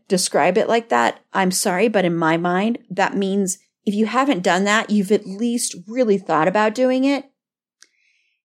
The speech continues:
And that's not okay. And this person should not be allowed to be making a show like this, doing the artwork for it. I just,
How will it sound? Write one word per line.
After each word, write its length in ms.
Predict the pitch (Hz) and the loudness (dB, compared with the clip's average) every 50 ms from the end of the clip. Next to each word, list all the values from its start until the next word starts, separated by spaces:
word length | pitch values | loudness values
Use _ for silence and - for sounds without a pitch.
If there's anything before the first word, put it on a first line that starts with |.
| _ _ - | _ _ -2
And 120 | 233 240 | 0 2
that's 200 | 240 226 226 - | 2 0 0 0
not 160 | 240 214 208 202 | 0 0 2 2
okay. 480 | 185 185 - - - - - - - _ _ _ _ _ _ - | 0 -2 -4 -12 -16 -16 -18 -20 -20 _ _ _ _ _ _ -2
And 540 | 196 214 208 202 208 214 214 214 196 202 - _ _ _ - | 0 2 2 2 2 2 2 2 0 -2 -6 _ _ _ -6
this 180 | - 240 247 | -4 -4 -4
person 720 | - - - - 277 262 - - 277 262 254 254 247 254 254 _ _ _ _ _ _ _ _ _ _ | -4 -6 -4 -2 -2 0 0 0 0 0 2 2 0 0 -4 _ _ _ _ _ _ _ _ _ _
should 380 | - - - - 262 233 202 | -6 -2 0 0 0 0 0
not 580 | 196 208 214 208 208 214 220 - - 185 185 - | 0 0 2 2 2 2 0 -2 -4 -10 -14 -8
be 520 | - 233 220 214 196 185 196 196 185 - _ _ _ _ _ _ _ _ _ _ _ _ _ _ _ _ _ _ _ _ _ _ _ - | -4 -2 0 0 0 -2 -4 -6 -8 -12 _ _ _ _ _ _ _ _ _ _ _ _ _ _ _ _ _ _ _ _ _ _ _ -2
allowed 560 | 214 214 208 190 185 175 175 165 170 185 180 | 0 0 0 0 0 2 2 2 2 2 0
to 220 | 180 - - 202 185 | -2 -4 -6 -6 -4
be 200 | 185 208 190 185 | -4 -2 0 0
making 720 | 185 190 196 208 202 208 - 240 202 202 190 185 185 - _ _ _ _ _ _ _ _ | 2 2 2 0 0 0 -2 0 0 0 0 -2 -4 -6 _ _ _ _ _ _ _ _
a 80 | - 233 | -4 -2
show 340 | 226 - - - 233 202 202 | 0 0 2 4 4 4 4
like 300 | 196 185 175 180 180 - | 4 2 2 2 0 0
this, 240 | - 180 180 - - | 0 0 0 -2 -2
doing 260 | - 202 190 196 196 | 0 2 2 2 2
the 140 | 185 - - | 0 0 0
artwork 480 | - 190 208 - - - 208 202 196 - | 0 0 0 0 0 0 -2 -2 -2 -6
for 300 | - - - 196 185 180 | -14 -8 -4 0 2 2
it. 240 | 170 170 156 - - _ _ _ _ _ _ _ _ _ _ _ _ _ _ _ _ _ _ - | 2 2 0 -2 -6 _ _ _ _ _ _ _ _ _ _ _ _ _ _ _ _ _ _ -4
I 80 | 185 202 | -2 -2
just, 540 | 202 247 240 240 220 - - - - - | 0 0 -2 -2 -2 -4 -6 -6 -8 -10